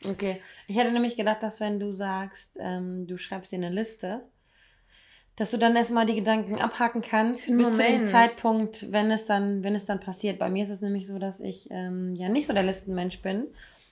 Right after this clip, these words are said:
Speaker 1: Und bei mir stauen sich die Dinge oder haben sich mein ganzes Leben immer die Dinge gestaut und ich habe sie vor
Speaker 2: Im
Speaker 1: mir
Speaker 2: Kopf.
Speaker 1: hergeschoben. Prokrastination Deluxe. Und, äh, sowas wie die Steuererklärung, da wissen wir ja alle, dass das für mich für Mental Breakdowns, äh, sorgt, multiple.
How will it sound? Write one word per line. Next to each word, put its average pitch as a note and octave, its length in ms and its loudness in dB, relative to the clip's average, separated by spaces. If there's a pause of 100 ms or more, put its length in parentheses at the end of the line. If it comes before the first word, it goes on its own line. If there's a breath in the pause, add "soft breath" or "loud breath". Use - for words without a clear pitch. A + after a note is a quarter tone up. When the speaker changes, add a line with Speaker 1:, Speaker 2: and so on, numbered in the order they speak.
(120)
Speaker 1:
Und G3+ 100 -2
bei G3+ 100 6
mir G#3 220 0
stauen G#3+ 360 0
sich A#3+ 140 -8
die G3 120 -10
Dinge G3+ 520 -2
oder F#3 160 -2
haben G#3 160 -2
sich G3+ 200 -10
mein F#3 220 -4
ganzes G3+ 300 -6
Leben G#3 180 -4
immer G3 140 -2
die F#3+ 120 -4
Dinge F#3+ 260 -2
gestaut G#3 440 -2
und A3+ 80 -2
ich G3 80 -4
habe F#3+ 100 -8
sie G3+ 120 -10
vor G#3 120 -4
Speaker 2:
Im F#3+ 40 0
Speaker 1:
mir G3 60 0
Speaker 2:
Kopf. A3 100 6
Speaker 1:
hergeschoben. B3 440 0
Prokrastination G3+ 1200 -2
Deluxe. G3 520 0 (880 loud breath)
Und, A3 400 4
äh, G3 220 0
sowas G#3 240 0
wie G#3 60 -2
die F#3 80 -6
Steuererklärung, G#3 680 0
da G3 140 -2
wissen G#3 220 -4
wir G3+ 80 2
ja F#3+ 120 0
alle, G3+ 420 0 (120)
dass F#3 580 -6
das F#3+ 220 -6
für F#3+ 140 -6
mich G3+ 280 0
für G3+ 60 -6
Mental F#3+ 320 -2
Breakdowns, G3+ 800 -2
äh, G3+ 160 -4
sorgt, G3+ 440 -2
multiple. A#3 640 0